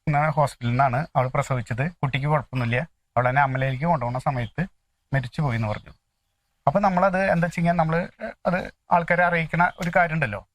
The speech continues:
അതുകൊണ്ട് നമ്മളത് പറയുന്നു. അവൾക്ക് വേറെ കുഴപ്പങ്ങളോ കാര്യങ്ങളോ ഒന്നും ഉണ്ടായിരുന്നില്ല, പ്രശ്നങ്ങളൊന്നും ഉണ്ടായിരുന്നില്ല.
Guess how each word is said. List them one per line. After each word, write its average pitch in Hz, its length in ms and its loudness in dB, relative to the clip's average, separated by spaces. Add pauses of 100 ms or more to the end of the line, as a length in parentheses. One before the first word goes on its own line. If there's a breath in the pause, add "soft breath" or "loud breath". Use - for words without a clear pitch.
(220)
അതുകൊണ്ട് 160 320 0
നമ്മളത് 139 420 -4 (100)
പറയുന്നു. 104 340 -2 (440)
അവൾക്ക് 143 160 0
വേറെ 160 220 2
കുഴപ്പങ്ങളോ 139 500 -2
കാര്യങ്ങളോ 131 280 0
ഒന്നും 127 160 -6
ഉണ്ടായിരുന്നില്ല, 113 480 -2
പ്രശ്നങ്ങളൊന്നും 123 480 -2
ഉണ്ടായിരുന്നില്ല. 107 380 -2